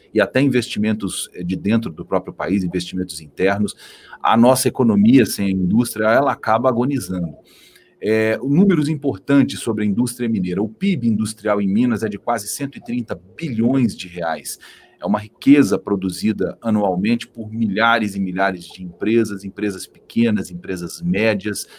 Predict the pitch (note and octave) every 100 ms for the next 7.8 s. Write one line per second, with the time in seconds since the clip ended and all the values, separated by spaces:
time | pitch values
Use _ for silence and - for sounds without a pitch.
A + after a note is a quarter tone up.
0 | - F#2+ - A2+ G#2+ F#2+ - G#2 - -
1 | C#3+ C#3 G#3 G2 G2+ F#2 A#2 C#3 G#2+ F2+
2 | F2 E2 D#2 F2 G#2+ G2+ - - - -
3 | - _ _ F#2+ G2 F#2+ F2+ _ _ -
4 | G2+ B2+ F#2 F#2+ G#2+ G#2+ - - - -
5 | - A2 G#2 G#2 G#2 A#2+ F2+ G2 A2 G#2+
6 | - A#2+ G2+ G2+ G2 F#2 F#2+ F#2+ E2 F#2
7 | F#2 F2 F2 F2+ D2+ D2+ D2